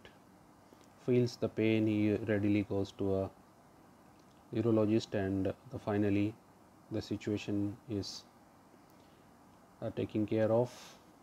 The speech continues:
by removing the stone and putting up of a D J stent over there, but here it was not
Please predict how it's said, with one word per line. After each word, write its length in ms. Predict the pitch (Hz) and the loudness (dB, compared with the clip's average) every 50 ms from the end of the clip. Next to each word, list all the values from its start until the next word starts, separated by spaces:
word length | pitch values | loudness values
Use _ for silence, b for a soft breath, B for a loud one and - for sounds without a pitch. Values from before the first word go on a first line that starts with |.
| - - | -14 -8
by 380 | - 101 98 95 92 92 92 90 - - - - - - - - | -6 -4 -4 -2 -2 -4 -4 -6 -10 -14 -20 -20 -20 -20 -14 -10
removing 420 | 120 104 101 104 104 104 107 110 107 | -6 -4 -2 -2 0 0 0 2 0
the 100 | 107 107 | 0 -2
stone 340 | - - 117 123 147 151 143 | -4 -4 -4 -2 -2 0 -2
and 260 | 123 113 110 104 98 - - | 0 0 0 -2 -4 -6 -6
putting 280 | - 101 - 98 101 101 | -8 -6 -4 -4 -4 -4
up 120 | 98 - | -4 -4
of 160 | 104 98 - - | -6 -6 -4 -4
a 60 | 101 | -4
D 160 | 92 95 95 | -2 -2 -2
J 140 | 95 98 98 | 0 -2 -2
stent 460 | - - - 117 117 120 120 - - - - - - - | -4 -4 -6 -6 -4 -4 -6 -8 -12 -20 -20 -20 -14 -8
over 200 | 113 104 104 104 | -4 -2 -2 -2
there, 260 | 104 101 107 120 156 - - - - - - - - - - - - - - - | -2 -4 -6 -6 -8 -10 -14 -20 -20 -20 -20 -20 -20 -20 -20 -20 -20 -20 -14 -8
but 140 | 110 107 - | -8 -8 -4
here 200 | - 107 104 107 | -2 0 0 0
it 600 | 117 - - - - - - - - - - - | -2 -4 -12 -20 -20 -20 -20 -20 -20 -20 -10 -4
was 260 | - 107 104 - - | -2 -2 -2 -2 -2
not 160 | 101 98 95 | -6 -6 -6